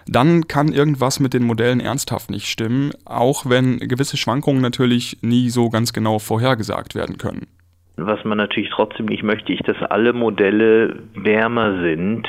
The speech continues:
Speaker 2: als das, was wir beobachten. Der Punkt bei Schwankungen ist, ist eben gerade, dass man zwar von Modellen nicht vorher, vorher verlangen kann, dass sie diese Schwankungen zum richtigen Zeitpunkt vorhersagen. Man möchte aber trotzdem haben, dass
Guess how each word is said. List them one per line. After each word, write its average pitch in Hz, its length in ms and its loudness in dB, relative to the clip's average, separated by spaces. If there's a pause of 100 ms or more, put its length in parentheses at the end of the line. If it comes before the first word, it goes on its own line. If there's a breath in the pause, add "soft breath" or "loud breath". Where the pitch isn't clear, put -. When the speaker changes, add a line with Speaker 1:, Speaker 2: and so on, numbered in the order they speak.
(260)
Speaker 2:
als 95 400 0 (140)
das, 92 200 0
was 101 160 -2
wir 95 100 0
beobachten. 78 840 -4
Der 82 80 -2
Punkt 131 320 -4
bei 92 140 0
Schwankungen 101 680 -2
ist, - 260 -8
ist 87 440 -6
eben 85 180 -6
gerade, 90 540 -2 (500 loud breath)
dass - 140 0 (120)
man 90 200 -4 (100)
zwar 85 220 -2
von 92 180 -6
Modellen 92 520 0
nicht 90 180 -4
vorher, 80 380 0
vorher 85 340 -4
verlangen 90 400 -2
kann, 82 320 -6
dass 80 180 -4
sie 87 120 -4
diese 82 200 -4
Schwankungen 92 640 -2
zum 92 120 -8
richtigen 85 380 -8 (100)
Zeitpunkt 180 460 -4
vorhersagen. - 840 -6 (560 loud breath)
Man 98 160 0
möchte 104 320 0
aber 87 160 -2
trotzdem - 640 -2
haben, 95 580 0
dass 82 180 0